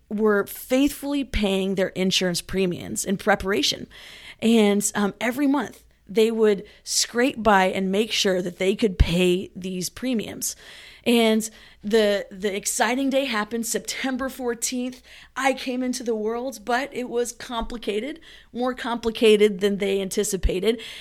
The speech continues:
And I ended up being there two weeks in the hospital, which really means a huge, huge bill. But they had done what they needed to do. They were faithfully paying into insurance, and so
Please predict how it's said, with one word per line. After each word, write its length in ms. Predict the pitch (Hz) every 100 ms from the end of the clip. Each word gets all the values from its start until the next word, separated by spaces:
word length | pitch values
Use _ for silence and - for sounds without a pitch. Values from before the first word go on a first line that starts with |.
| -
And 140 | 233 226
I 80 | 214
ended 280 | 247 277
up 200 | 285 -
being 340 | 196 208 208 208
there 300 | 190 190 190 - _ _
two 520 | - - 285 294 285 -
weeks 440 | 220 262 226 -
in 140 | - 208
the 80 |
hospital, 560 | 190 202 208 - - - - _ _ _ _ - - -
which 200 | 233 233
really 360 | 254 339 302
means 400 | 220 202 190 190 -
a 200 | 202 202
huge, 680 | - - 302 220 190 185 -
huge 520 | 240 196 185 175 185
bill. 380 | 262 208 160 - - - - - _
But 340 | 269 - - _ -
they 160 | 277
had 300 | 302 285 208
done 320 | 185 254 285 302
what 140 | 285
they 140 | 269
needed 280 | 247 240 233
to 100 | 220
do. 360 | 220 285 339 - _ _ _ _
They 80 | -
were 160 | 285 311
faithfully 600 | - - 277 302 302 311
paying 300 | - 254 262
into 220 | 262 233
insurance, 560 | 285 392 - 180 214 220
and 100 | 226
so 380 | - 247 247